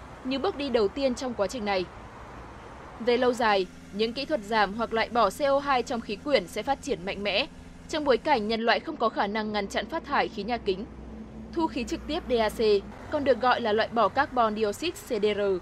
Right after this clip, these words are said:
sử dụng các phản ứng hóa học để loại bỏ C O hai khỏi không khí.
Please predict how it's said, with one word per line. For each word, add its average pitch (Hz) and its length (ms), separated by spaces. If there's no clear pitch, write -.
sử 294 180
dụng 226 200
các 359 140
phản 254 140
ứng 226 180
hóa 233 160
học 269 400
để 214 120
loại 220 160
bỏ 214 200
C 185 120
O 233 160
hai 214 240
khỏi 196 220
không 233 260
khí. 202 220